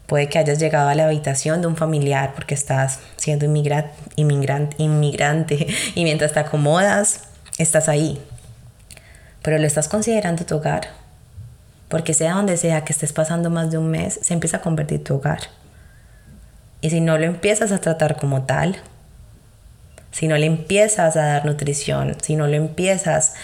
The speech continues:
si no le empiezas a crear estados de pertenencia,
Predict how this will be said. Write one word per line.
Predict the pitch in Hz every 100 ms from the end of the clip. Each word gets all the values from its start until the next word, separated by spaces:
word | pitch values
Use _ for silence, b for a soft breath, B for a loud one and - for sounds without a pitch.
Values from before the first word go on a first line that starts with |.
| B B
si | -
no | 165
le | 160
empiezas | 165 180 190
a | 185
crear | 175 160 151
estados | 151 - 160 156
de | 151
pertenencia, | 147 139 139 139 139 143 165 180 226